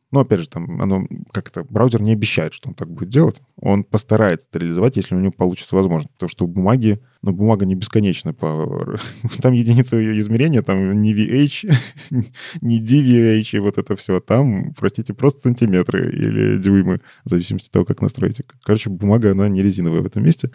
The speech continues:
Браузер постарается это сделать, но, по-моему, обалденно. Вот просто, когда вы делаете какой-то сайт, который можно распечатать, обязательно используйте эти свойства.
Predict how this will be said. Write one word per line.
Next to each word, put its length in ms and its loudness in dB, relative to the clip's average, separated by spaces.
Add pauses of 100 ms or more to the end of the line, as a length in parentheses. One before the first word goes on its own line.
(160)
Браузер 300 0
постарается 480 0
это 100 0
сделать, 380 0
но, 420 4 (300)
по-моему, 380 2
обалденно. 560 -2
Вот 280 -6
просто, 380 -2
когда 300 -6
вы 120 -2
делаете 420 -2
какой-то 340 -6
сайт, 220 -4
который 240 0
можно 340 2
распечатать, 580 -4 (200)
обязательно 340 0
используйте 400 -4
эти 100 -12
свойства. 400 -6